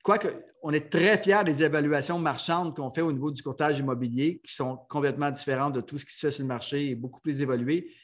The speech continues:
L'évaluation aguerrée est à un autre niveau également, parce qu'on va arriver aussi avec des T G A de marché, mais on va arriver avec des T G A avec des constantes hypothécaires, de voir,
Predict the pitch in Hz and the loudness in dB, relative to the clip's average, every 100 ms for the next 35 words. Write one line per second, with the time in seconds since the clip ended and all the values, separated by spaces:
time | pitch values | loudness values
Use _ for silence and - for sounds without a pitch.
0 | _ _ _ _ - 127 165 202 196 185 | _ _ _ _ -2 2 4 6 4 4
1 | - 196 151 135 147 170 - - 135 135 | 2 0 0 0 2 0 -2 -8 -8 -2
2 | 147 139 135 160 160 135 156 151 131 127 | 0 2 2 2 2 -2 0 0 0 0
3 | 170 151 131 143 143 151 143 202 156 - | -2 -2 -6 0 2 2 2 0 0 2
4 | 180 135 131 131 131 143 135 147 143 135 | 2 2 0 -2 0 0 2 0 0 -2
5 | 127 170 170 135 131 139 143 165 139 135 | -2 0 0 0 -2 -2 0 0 -2 -2
6 | 143 131 165 147 127 123 151 147 - 160 | -2 0 0 0 -2 -2 -2 -4 -2 -2
7 | 151 - 147 139 135 143 139 117 - _ | -2 -4 -4 -2 0 0 -2 -4 -14 _
8 | _ 143 123 139 151 160 143 | _ 0 2 4 6 4 0